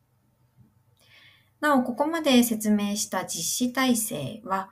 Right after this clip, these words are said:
えー、技術協力プロジェクトの実施体制をごく簡単に単純化してご説明したものになります。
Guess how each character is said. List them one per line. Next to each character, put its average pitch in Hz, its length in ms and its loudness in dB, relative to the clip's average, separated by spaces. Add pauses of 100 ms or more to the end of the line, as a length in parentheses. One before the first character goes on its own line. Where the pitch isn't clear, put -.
(300)
え - 60 -12
ー、 - 420 -12 (220)
技 202 120 -10
術 247 280 2
協 277 180 2
力 269 300 0
プ 262 80 -2
ロ 262 100 2
ジ 240 120 0
ェ 220 60 -4
ク - 80 -16
ト 190 120 -6
の 175 140 -6
実 170 320 -6
施 - 40 -12
体 208 180 0
制 185 260 -6
を 202 180 -2 (380)
ご 294 120 -2
く 220 180 -2
簡 226 220 4
単 262 260 4
に 240 260 6
単 254 200 4
純 247 200 6
化 247 140 4
し 240 120 -4
て 254 300 0
ご 202 100 -8
説 175 260 -16
明 165 160 -12
し - 80 -14
た 160 120 -16
も 151 120 -16
の 156 140 -16
に 208 140 -4
な 214 120 -2
り 139 120 -14
ま 156 180 -12
す。 - 180 -12